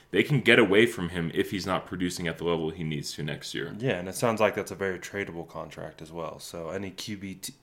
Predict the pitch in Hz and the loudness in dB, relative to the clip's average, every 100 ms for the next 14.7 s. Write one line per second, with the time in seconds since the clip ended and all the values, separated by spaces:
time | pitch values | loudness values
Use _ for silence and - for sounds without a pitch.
0 | - 107 110 95 90 - 107 101 92 87 | -8 -2 -2 -2 -6 -4 -4 -4 -6 -8
1 | 95 90 82 80 78 - - 107 - 113 | -6 -6 -4 -4 -6 -10 -8 -2 2 4
2 | 110 107 98 104 95 98 90 90 87 - | 6 4 4 0 -2 -2 -6 -6 -8 -10
3 | 101 - 107 - 87 101 98 92 90 85 | -12 -8 -10 -10 -4 0 0 0 -6 -8
4 | 90 90 87 82 - - - 101 85 - | -8 -8 -10 -12 -18 -20 -10 -8 -4 -4
5 | 113 - - 101 95 87 87 95 92 80 | -4 -4 0 2 2 -4 -8 -4 -4 -2
6 | 98 90 87 90 85 98 110 110 113 98 | -4 -4 -4 -4 -4 0 0 0 -2 -2
7 | 95 95 92 92 87 85 92 87 92 90 | -2 -4 -4 -6 -8 -6 -6 -6 -8 -8
8 | 90 85 92 92 92 - - - - 92 | -8 -8 -8 -8 -10 -16 -20 -20 -10 -6
9 | 90 90 85 104 107 92 123 95 101 92 | -4 -4 -2 4 4 6 6 6 6 4
10 | - 101 90 92 82 - 95 85 87 85 | 4 0 0 0 -2 -2 0 2 2 2
11 | 82 85 82 175 104 98 85 180 143 117 | 2 4 8 10 10 10 10 8 8 10
12 | 113 113 135 147 135 127 143 135 127 139 | 12 12 12 12 12 12 12 12 12 12
13 | - - 190 113 147 - 147 131 131 127 | 10 4 4 6 6 8 8 10 12 12
14 | 120 113 107 98 90 90 | 12 10 10 10 8 4